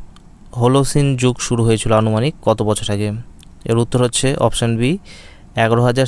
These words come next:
সাতশো বছর আগে। তারপরে প্রশ্ন রয়েছে, বর্তমান ভূতাত্ত্বিক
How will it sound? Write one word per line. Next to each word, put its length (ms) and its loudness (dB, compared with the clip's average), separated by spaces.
সাতশো 340 -2
বছর 240 -2
আগে। 140 -4
তারপরে 360 2
প্রশ্ন 260 2
রয়েছে, 240 2
বর্তমান 420 2
ভূতাত্ত্বিক 520 0